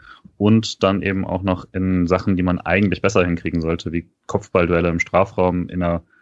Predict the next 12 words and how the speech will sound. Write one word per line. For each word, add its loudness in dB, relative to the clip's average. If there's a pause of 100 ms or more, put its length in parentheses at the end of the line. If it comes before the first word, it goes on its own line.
(100)
teilweise 2
recht -4
ordentlichen 2
Position, 2
also -2
wo -4
es -4
eigentlich -2
aussah, 2
als 0
ob -6
sie -2